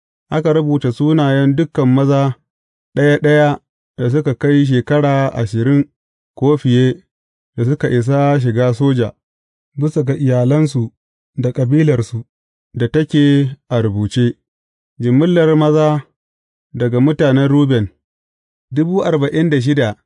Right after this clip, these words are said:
da ɗari biyar ne. Daga zuriyar Simeyon, aka rubuta sunayen dukan maza ɗaya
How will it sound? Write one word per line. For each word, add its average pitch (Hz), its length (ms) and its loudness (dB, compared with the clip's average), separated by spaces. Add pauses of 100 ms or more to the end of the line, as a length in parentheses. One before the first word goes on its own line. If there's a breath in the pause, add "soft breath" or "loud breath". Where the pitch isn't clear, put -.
(480)
da 117 80 -6
ɗari 131 340 0
biyar 127 260 0
ne. 113 240 -2 (600)
Daga 123 300 -4
zuriyar 160 640 0 (480)
Simeyon, 135 640 0 (800)
aka 160 240 -2
rubuta 151 420 -2
sunayen 147 580 0
dukan 151 320 -2
maza 131 460 0 (540)
ɗaya 139 220 0